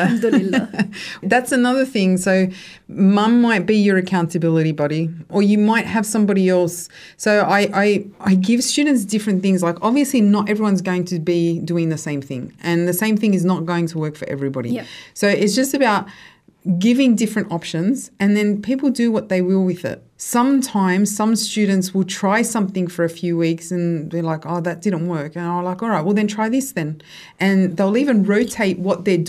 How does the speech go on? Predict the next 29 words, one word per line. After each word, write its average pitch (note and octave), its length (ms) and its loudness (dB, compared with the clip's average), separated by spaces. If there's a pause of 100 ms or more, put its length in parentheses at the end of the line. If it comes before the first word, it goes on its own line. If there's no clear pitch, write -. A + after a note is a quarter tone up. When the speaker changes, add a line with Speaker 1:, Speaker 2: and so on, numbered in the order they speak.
Speaker 2:
doing E3 320 -2 (440)
to, F3+ 340 0
to F#3+ 120 -4
just G#3 360 -2
try A3 340 -2
and F#3 320 0
make F#3+ 220 -2
things F#3 500 0
work. D3+ 600 -6
Speaker 1:
Mm. A3 180 -4 (260)
Speaker 2:
And F3 680 -2
sometimes A#3 520 0
it F#3 120 -6
takes G#3 420 -6
that. D#3 300 -4 (340)
But F#3+ 200 0 (540)
the G#3+ 140 -2
communication A3 800 0
with F#3 160 2
mum F3+ 240 0
and F#3 160 2
dad E3 220 0
at - 140 -6 (160)
home G3+ 520 -2 (380)
is F#3 260 2
so G3 520 0
vital. D#3+ 640 -4 (100)
Speaker 1:
Yeah. A3+ 160 -10 (280)
Speaker 2:
Because F3 960 0